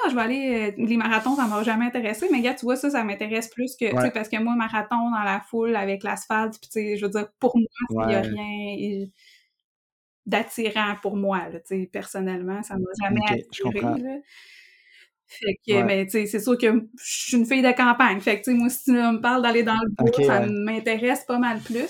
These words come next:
Speaker 1: Fait que, mais ouais. De
Speaker 2: Ouais.
Speaker 1: courir, mais tu
Speaker 2: Ok.
Speaker 1: vois, c'est ça que j'avais pas pensé au fait que, tu sais, tu cours pas tout le temps, tu sais. En tout cas, ça, ça rend ça peut-être plus accessible quand même que ce que je pensais,
Speaker 2: Mm.
Speaker 1: tu sais, malgré tout.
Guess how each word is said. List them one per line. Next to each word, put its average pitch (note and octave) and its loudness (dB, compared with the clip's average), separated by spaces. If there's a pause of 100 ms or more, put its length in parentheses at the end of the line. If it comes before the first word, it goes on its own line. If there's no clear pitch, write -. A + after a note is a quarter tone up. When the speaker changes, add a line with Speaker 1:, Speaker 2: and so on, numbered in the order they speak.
Speaker 1:
Fait A3 -4
que, G3 -2
mais G#3 -2
ouais. G3+ -4 (680)
De A#2+ -4 (320)
Speaker 2:
Ouais. G3+ -2
Speaker 1:
courir, C4+ 0
mais A3 2 (240)
tu D#3+ 0
Speaker 2:
Ok. E3 2
Speaker 1:
vois, C4 0
c'est C#4+ -2
ça C#4+ 0
que C4 0
j'avais A3 0
pas B3 2
pensé A#3+ -2
au B3 0
fait B3 -4
que, G#3+ -4
tu G3+ -6
sais, B3 -4
tu - -18
cours G#3+ -4
pas A#3+ -2
tout C4 -2
le G#3+ 0
temps, A#3 -2 (100)
tu B3 -4
sais. A3+ -4 (180)
En - -2
tout - -14
cas, A#3+ 0
ça, A#3+ 0
ça A#3 0
rend A#3 -2
ça C#4+ -4
peut-être C4 -4
plus C#4+ -6
accessible A#3+ -4 (260)
quand A#3+ -4
même A#3+ 0
que A3 -4
ce A3+ -10
que G#3+ -2
je - -10
pensais, F#3+ -4
Speaker 2:
Mm. C3 2
Speaker 1:
tu G#3 -14
sais, G#3 -14 (200)
malgré G3+ -6
tout. A3 -10